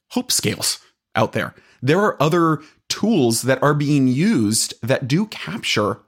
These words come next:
a realm of social determinants, uh, and, and strengths-based things that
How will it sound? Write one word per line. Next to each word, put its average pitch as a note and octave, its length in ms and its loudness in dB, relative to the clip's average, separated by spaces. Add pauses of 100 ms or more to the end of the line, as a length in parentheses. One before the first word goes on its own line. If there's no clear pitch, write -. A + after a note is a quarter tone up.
a C3 80 2
realm C#3+ 420 2
of A#2 400 0
social C#3+ 400 0
determinants, B2+ 760 0 (300)
uh, G2+ 320 0
and, A#2 400 2
and A#2+ 140 2
strengths-based C#3 680 -2
things F#3+ 420 0
that B2+ 260 -2